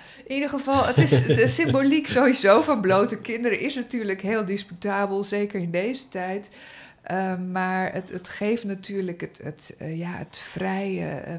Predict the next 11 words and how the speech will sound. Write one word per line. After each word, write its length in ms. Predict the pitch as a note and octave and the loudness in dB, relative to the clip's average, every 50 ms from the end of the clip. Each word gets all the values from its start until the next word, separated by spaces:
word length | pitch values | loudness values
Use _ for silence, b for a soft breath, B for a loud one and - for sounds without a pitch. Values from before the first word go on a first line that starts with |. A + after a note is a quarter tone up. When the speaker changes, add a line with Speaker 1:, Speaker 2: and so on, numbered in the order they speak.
| E3+ _ | -12 _
Speaker 1:
principe, 580 | - F#3 F3+ E3+ F3 - - G#3+ G3+ G#3 G#3 | -12 -10 -10 -10 -10 -10 -12 -12 -12 -12 -12
het, 300 | - - - E3+ F3 - | -12 -12 -12 -12 -14 -14
het, 280 | - - E3+ - - - - | -16 -18 -18 -18 -20 -18 -14
eh, 160 | - E3 E3 - - - | -12 -12 -12 -14 -16 -16
onge-, 540 | - - G3 F#3+ F#3+ - - F3 E3+ E3+ E3+ F3 b b b b b b b b b | -14 -12 -12 -12 -12 -14 -14 -12 -12 -12 -14 -16 b b b b b b b b b
ja, 360 | - F#3+ F#3+ G3 G3+ F#3 F3 F3+ _ _ _ _ | -18 -16 -16 -14 -16 -16 -18 -20 _ _ _ _
on-, 420 | F#3+ G3 G3 F#3+ - - F#3+ F#3+ F#3 | -18 -18 -18 -18 -18 -18 -16 -14 -8
Speaker 2:
Ja, 220 | - G2 F3 F3 E3+ | -6 -4 -2 -2 -2
de, 60 | F#3 | -4
Speaker 1:
onbezoedelde 300 | F#2 F#2 - F#3 F3+ F3+ F3+ F3 F3 F3 | -4 -4 -4 -4 -6 -6 -6 -6 -6 -8
Speaker 2:
de, 100 | F3 | -8